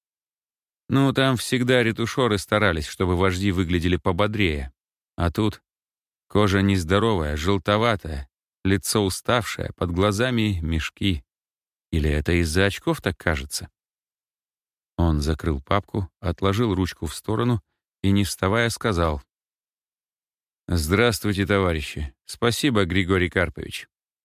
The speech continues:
Располагайтесь". И кивнул на простую садовую скамейку.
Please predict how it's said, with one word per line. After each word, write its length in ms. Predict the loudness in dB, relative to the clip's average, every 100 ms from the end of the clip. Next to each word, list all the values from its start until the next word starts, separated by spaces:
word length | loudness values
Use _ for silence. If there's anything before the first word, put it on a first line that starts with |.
| _ _
Располагайтесь". 1040 | -2 0 0 0 0 2 2 0 -4 -12 -14 _ _ _ _ _ _ _ _ -4
И 120 | -2
кивнул 440 | 0 2 2 2
на 120 | 2 0
простую 460 | -2 -4 -2 -2
садовую 480 | -2 -2 0 0 -2
скамейку. 560 | -4 -2 -2 -4 -12